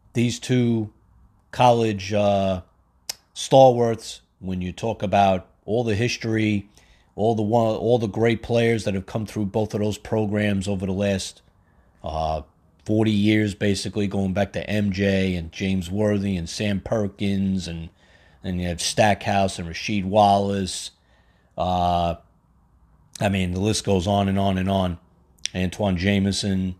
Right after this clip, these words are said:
you know, Duke, of course, Kyrie Irving, J J Redick, uh, Zion Williamson. I mean, you could go back to Danny Ferry, Christian Laettner, uh, a great list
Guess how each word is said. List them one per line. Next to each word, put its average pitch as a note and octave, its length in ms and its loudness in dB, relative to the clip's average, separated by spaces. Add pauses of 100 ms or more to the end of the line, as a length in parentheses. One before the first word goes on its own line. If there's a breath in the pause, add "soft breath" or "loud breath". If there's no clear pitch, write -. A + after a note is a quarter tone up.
(200)
you F2 120 -8
know, E2+ 160 -6
Duke, G#2 320 -2
of F2+ 80 -6
course, G2+ 340 0
Kyrie F#2+ 460 0
Irving, G2 420 0
J G2 220 -2
J F#2 180 -4
Redick, G2 580 -2 (800 soft breath)
uh, F2 540 2 (140)
Zion A#2 420 0
Williamson. A2+ 1080 0 (200)
I - 20 -8
mean, G2+ 200 -2
you G2 80 -4
could G2+ 100 -6
go A2 140 0
back G#2 280 0
to G#2 80 -4
Danny A2+ 340 0
Ferry, A#2 440 2
Christian A2 440 -4
Laettner, A2 680 0 (840 soft breath)
uh, G2+ 520 4 (380)
a G2+ 100 -4
great A#2+ 320 2
list A#2 420 0